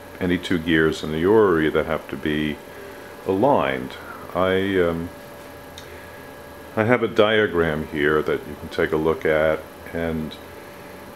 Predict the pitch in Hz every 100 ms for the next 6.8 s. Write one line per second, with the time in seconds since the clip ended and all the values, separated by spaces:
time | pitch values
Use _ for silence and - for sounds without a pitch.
0 | - 127 170 - 147 127 143 135 117 113
1 | 107 95 95 90 135 117 107 - - 98
2 | - 98 98 98 92 95 90 90 85 -
3 | - - - 98 95 90 85 87 92 -
4 | - - - 104 - 113 123 127 - 98
5 | 95 92 92 90 87 85 80 - 90 85
6 | 98 - - 64 64 76 - -